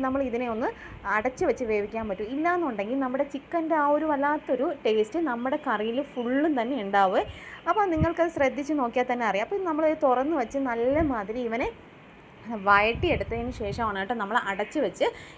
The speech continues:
ഇവനൊരു പത്ത് മിനിറ്റ് മാത്രം നമുക്കൊന്ന് വേവിക്കാം. ഇപ്പോഴത്തെ ചിക്കനൊക്കെ ആണെങ്കിൽ പെട്ടെന്ന് തന്നെ നമുക്ക് വെന്ത് കിട്ടുന്നതാണ്. അപ്പോൾ നിങ്ങളുടെ, നിങ്ങൾക്ക് കിട്ടുന്ന ചിക്കൻ്റെ വേവ് അനുസരിച്ച് നിങ്ങൾ നോക്കുക. നമുക്കൊരു മുക്കാൽ പരുവം വേവ് ഇപ്പോൾ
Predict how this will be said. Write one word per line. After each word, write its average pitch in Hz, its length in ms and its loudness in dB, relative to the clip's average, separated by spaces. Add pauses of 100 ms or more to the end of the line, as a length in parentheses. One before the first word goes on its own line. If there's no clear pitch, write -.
ഇവനൊരു 285 360 0
പത്ത് 294 380 0
മിനിറ്റ് 262 340 -4
മാത്രം 220 220 -4
നമുക്കൊന്ന് 254 280 -4
വേവിക്കാം. 220 200 -4
ഇപ്പോഴത്തെ 349 340 0
ചിക്കനൊക്കെ 254 500 -4
ആണെങ്കിൽ 214 320 -4
പെട്ടെന്ന് 302 360 0
തന്നെ 254 160 -4
നമുക്ക് 240 260 -4
വെന്ത് 254 260 -2
കിട്ടുന്നതാണ്. 226 480 -2
അപ്പോൾ 285 200 -4
നിങ്ങളുടെ, 302 380 0 (200)
നിങ്ങൾക്ക് 302 340 0
കിട്ടുന്ന 302 340 0
ചിക്കൻ്റെ 269 380 -2
വേവ് 220 220 -2
അനുസരിച്ച് 220 420 -4 (520)
നിങ്ങൾ 277 180 0 (120)
നോക്കുക. 226 260 0 (140)
നമുക്കൊരു 320 360 -2
മുക്കാൽ 370 420 2 (100)
പരുവം 269 320 2
വേവ് 220 260 2 (360)
ഇപ്പോൾ 359 220 0